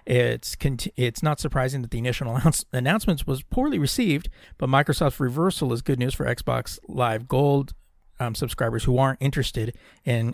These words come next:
Xbox Game Pass, and even better news for people who only use Xbox Live Gold to play free-to-play games.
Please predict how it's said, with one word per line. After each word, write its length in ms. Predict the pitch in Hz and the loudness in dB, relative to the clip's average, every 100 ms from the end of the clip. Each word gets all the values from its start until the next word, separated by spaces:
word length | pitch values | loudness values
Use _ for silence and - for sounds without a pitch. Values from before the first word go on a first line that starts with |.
| - | -4
Xbox 460 | 117 - 104 104 - | -6 -4 -6 -6 -2
Game 260 | 143 165 | 0 2
Pass, 380 | 131 113 110 - - - - | 2 0 -4 -10 -14 -12 0
and 100 | 127 | 2
even 220 | 123 120 | 4 4
better 240 | 131 156 135 | 4 4 4
news 200 | 120 - | 0 -4
for 460 | - 117 113 113 | -2 0 0 -2
people 360 | - 117 123 113 | -4 -4 -4 -2
who 380 | 127 117 117 - | -2 -2 -4 -4
only 240 | - 156 147 | -2 2 0
use 280 | 123 117 120 | 0 -4 -4
Xbox 480 | 117 - 117 110 | -6 -4 -6 -4
Live 200 | 120 110 | -6 -6
Gold 320 | 131 120 117 - | -2 0 0 -2
to 100 | 127 | -2
play 300 | - 123 113 | 0 -2 -4
free-to-play 540 | - 120 110 104 - | -8 -10 -8 -8 -10
games. 440 | - - - - | -12 -16 -16 -16